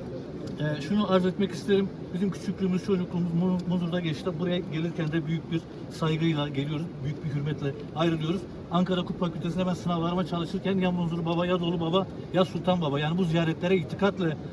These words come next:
e, çalışıyorum ve dört senede okulumu bitirdim. Ziyaretlerime şükürler olsun diyorum. Ziyaretler biz var oldukça var olmalı, bizden sonra da var olmalı. Burası aslında insanlığın kültürel miras alanı.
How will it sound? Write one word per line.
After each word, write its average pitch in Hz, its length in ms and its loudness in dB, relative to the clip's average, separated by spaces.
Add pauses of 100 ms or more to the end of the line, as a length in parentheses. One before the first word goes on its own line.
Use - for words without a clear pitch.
(180)
e, 143 140 0
çalışıyorum 175 540 2
ve 185 120 6
dört 190 120 10
senede 180 220 2
okulumu 170 380 2
bitirdim. 202 360 2 (380)
Ziyaretlerime 185 560 6
şükürler 185 380 2
olsun 185 280 2
diyorum. 175 240 2 (300)
Ziyaretler 202 540 6
biz 208 140 2
var 220 140 8
oldukça 220 600 2
var 214 200 8
olmalı, 214 460 4 (240)
bizden 196 240 6
sonra 208 300 2
da 208 120 4
var 196 160 6
olmalı. 185 300 2
Burası 214 260 0
aslında 202 320 0
insanlığın 185 480 4 (280)
kültürel 196 280 4
miras 208 300 2
alanı. 226 300 6